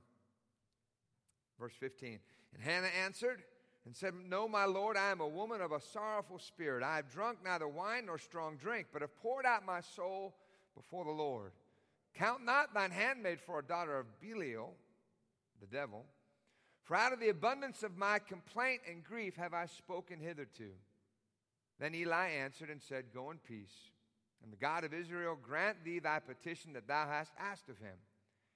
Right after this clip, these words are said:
And she said, "Let thine handmaid find grace in thy sight." So the woman went her way and did eat, and her countenance was no more sad. And they rose up in the morning early and worshipped before the Lord,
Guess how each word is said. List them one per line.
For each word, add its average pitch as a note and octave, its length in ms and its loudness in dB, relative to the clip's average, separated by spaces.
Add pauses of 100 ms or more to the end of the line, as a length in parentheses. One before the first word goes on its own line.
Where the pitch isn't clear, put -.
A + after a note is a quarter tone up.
(280)
And G#2+ 100 -18
she F#3+ 140 -6
said, F#3+ 240 6
"Let B3+ 220 2
thine A3 180 2
handmaid F3 480 -2
find C#3+ 340 -4
grace C#3+ 400 -2
in B2+ 100 -12
thy A#2 200 -2
sight." A#2+ 420 -4 (720)
So - 160 -20
the G#2+ 100 -14
woman D#3 440 -6
went D3 280 -6
her G3 140 -10
way C3 380 -4 (200)
and G#2 120 -14
did C#3+ 160 -10
eat, C#3 280 -8 (280)
and G2 100 -18
her F#2+ 80 -18
countenance D3 640 -12
was A2+ 160 -16
no C3+ 360 -10
more B2 400 -12 (300)
sad. G2+ 420 -4 (960)
And B2+ 100 -12
they B2+ 80 -2
rose G3 340 2
up A3+ 280 0
in G3 160 -4
the G#3 80 -6
morning F3+ 400 -4 (120)
early F3 540 -6 (1500)
and C3+ 180 -8
worshipped G3+ 480 -2
before F3 340 -4
the E3+ 60 2
Lord, D#3 380 0